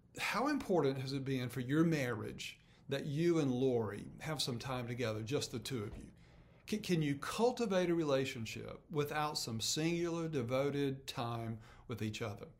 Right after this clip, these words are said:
And of course, you can't. He suggested to me, "Why don't you try spending time with the Lord first thing every morning?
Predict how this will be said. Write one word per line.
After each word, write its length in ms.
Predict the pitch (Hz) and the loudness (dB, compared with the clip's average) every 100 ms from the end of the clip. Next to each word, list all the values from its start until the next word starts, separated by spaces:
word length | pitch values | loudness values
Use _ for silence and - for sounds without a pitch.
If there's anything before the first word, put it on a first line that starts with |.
| - - | -20 -12
And 120 | 127 131 | -6 -4
of 100 | - | 2
course, 440 | 165 151 - - - - - | 6 6 4 -4 -12 -20 -10
you 120 | 117 | -8
can't. 500 | - 135 101 - - - - - - - - | -6 -6 -6 -10 -18 -18 -20 -20 -20 -20 -4
He 200 | 170 240 | 0 2
suggested 640 | - 247 208 185 - 160 | 2 2 4 4 2 -2
to 80 | 160 | 0
me, 260 | 135 104 - | 0 0 -2
"Why 360 | 165 135 151 220 | -4 2 4 4
don't 220 | 262 226 | 4 2
you 140 | 180 185 | 0 0
try 460 | - 156 123 87 - | 0 -2 -2 -6 -10
spending 420 | - - 156 170 | -8 -4 -2 -2
time 320 | - 151 131 131 | -4 -4 -4 -4
with 80 | |
the 80 | 131 | -2
Lord 360 | 110 98 - - - - - | -2 -4 -6 -12 -20 -20 -20
first 460 | - - 151 147 | -4 0 0 0
thing 240 | 139 131 123 | -2 0 0
every 180 | 113 110 | 0 0
morning? 360 | 107 98 - | 0 -2 -10